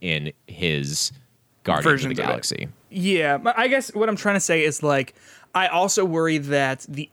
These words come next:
Speaker 2: actors behind these games feel the pressure to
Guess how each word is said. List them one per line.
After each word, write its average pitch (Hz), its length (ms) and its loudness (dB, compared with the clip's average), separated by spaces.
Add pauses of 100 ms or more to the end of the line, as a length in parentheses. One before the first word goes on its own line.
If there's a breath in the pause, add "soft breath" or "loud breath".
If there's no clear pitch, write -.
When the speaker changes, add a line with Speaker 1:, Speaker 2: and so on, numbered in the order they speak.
Speaker 2:
actors 151 920 0 (360)
behind 220 720 2
these 151 520 -4
games 139 680 0
feel 185 260 0
the 165 120 0
pressure 156 380 0
to 147 280 -4